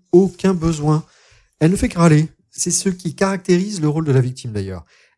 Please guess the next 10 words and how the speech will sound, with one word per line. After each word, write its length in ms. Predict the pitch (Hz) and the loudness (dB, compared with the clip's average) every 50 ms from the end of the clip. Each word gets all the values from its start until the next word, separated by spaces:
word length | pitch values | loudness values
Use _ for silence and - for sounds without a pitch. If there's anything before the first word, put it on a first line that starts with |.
| _ | _
Elle 140 | _ 151 156 | _ -2 0
n'exprime 420 | 170 170 170 - - 139 135 127 117 | 0 0 -2 -2 0 0 0 0 0
pas 160 | - 185 185 | -2 -4 -2
son 140 | 180 - 151 | -2 -2 0
besoin 560 | 135 127 120 110 120 135 143 147 156 160 180 180 | 0 0 0 2 2 2 2 2 2 -2 -4 -4
et 60 | 135 | -2
ne 100 | 127 127 | -2 -2
formule 480 | 113 - 151 156 160 185 185 175 180 _ - | -2 0 -2 0 0 0 -2 -2 -6 _ -4
aucune 320 | 151 139 - - 160 143 | -4 -4 -4 -12 -12 -8
demande. 420 | 127 127 120 117 107 104 101 104 | -8 -8 -8 -6 -10 -12 -12 -16